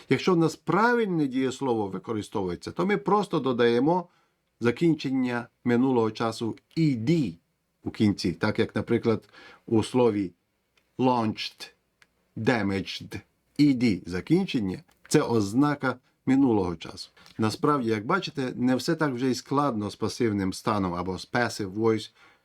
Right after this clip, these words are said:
у англійській мові. Головне пам'ятати, object іде наперед, subject можемо використовувати, можемо ні, на місці object,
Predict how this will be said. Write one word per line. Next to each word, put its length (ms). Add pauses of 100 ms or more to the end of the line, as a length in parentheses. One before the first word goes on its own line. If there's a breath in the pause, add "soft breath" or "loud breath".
(160 soft breath)
у 100
англійській 520
мові. 360 (580)
Головне 420
пам'ятати, 760 (460)
object 640 (100)
іде 260
наперед, 640 (540)
subject 580 (320)
можемо 300
використовувати, 640
можемо 380
ні, 300
на 120
місці 380
object, 460